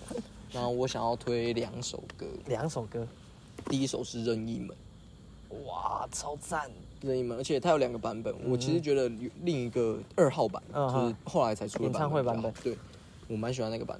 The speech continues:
Speaker 2: 嗯。
Speaker 1: 然后再来第二首，为什么要讲《任意门》？是因为他讲了，有点像是他讲了他们成团一路以-，
Speaker 2: 自己的故事啊，嗯。
Speaker 1: 对，对，对，一路以来的故事。然后我里面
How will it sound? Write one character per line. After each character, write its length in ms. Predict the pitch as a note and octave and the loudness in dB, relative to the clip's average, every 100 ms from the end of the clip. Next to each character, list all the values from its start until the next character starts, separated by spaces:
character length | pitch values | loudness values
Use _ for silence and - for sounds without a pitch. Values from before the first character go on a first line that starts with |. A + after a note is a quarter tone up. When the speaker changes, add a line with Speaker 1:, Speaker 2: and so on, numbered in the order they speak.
| - | -8
Speaker 2:
嗯。 60 | - | -2
Speaker 1:
然 60 | |
后 80 | A2 | 0
再 140 | A2+ A#2 | 0 -2
来 60 | |
第 180 | A2+ C#3+ | -2 0
二 120 | B2+ | 0
首， 260 | A2+ - - - - | -2 -6 -8 -12 -6
为 140 | A3+ A3+ | 4 6
什 80 | C#3 | 6
么 60 | |
要 60 | D3 | 2
讲 180 | A2+ A#2 | 0 -2
《任 160 | C#3 | -2
意 40 | B2+ | -2
门》？ 180 | A2 | -6
是 100 | A2 | -6
因 80 | A#2+ | -4
为 140 | B2 A2+ - - - - - - - - - | -4 -4 -12 -20 -20 -20 -20 -20 -20 -20 -10
他 160 | - F3+ | 2 4
讲 260 | E3 A2 A2 | 4 0 -2
了， 240 | A2 A2 C#3 | -2 -4 2
有 100 | E3+ | 4
点 100 | D3 | 4
像 200 | D3+ C#3 | 2 0
是 40 | |
他 80 | C#3 | 0
讲 220 | B2 G#2+ | -4 -6
了 80 | A2 | -6
他 140 | C3 | -4
们 280 | B2+ G#2+ G#2 - - - - - | -4 -4 -6 -12 -18 -20 -16 0
成 200 | D#3+ C#3 | 4 6
团 180 | C3 B2+ | 6 6
一 80 | C#3 | 4
路 80 | |
以-， 40 | C3 | 4
Speaker 2:
自 60 | |
己 60 | A#2 | 2
的 0 | |
故 0 | |
事 40 | A#2 | 0
啊， 100 | A#2 | 0
嗯。 120 | C3+ | 2
Speaker 1:
对， 120 | C#3+ | 6
对， 120 | B2+ A#2+ | 6 6
对， 200 | A#2+ A2 | 4 2
一 100 | B2 | 0
路 160 | C#3 | 0
以 60 | A2+ | 0
来 120 | G#2+ | 0
的 80 | G#2+ | -2
故 220 | B2+ G#2 | -2 -4
事。 220 | - - - B2+ | -6 -8 -10 -6
然 100 | G#2+ | -2
后 80 | A2+ | 0
我 160 | B2 | 2
里 60 | |
面 100 | A2+ | 4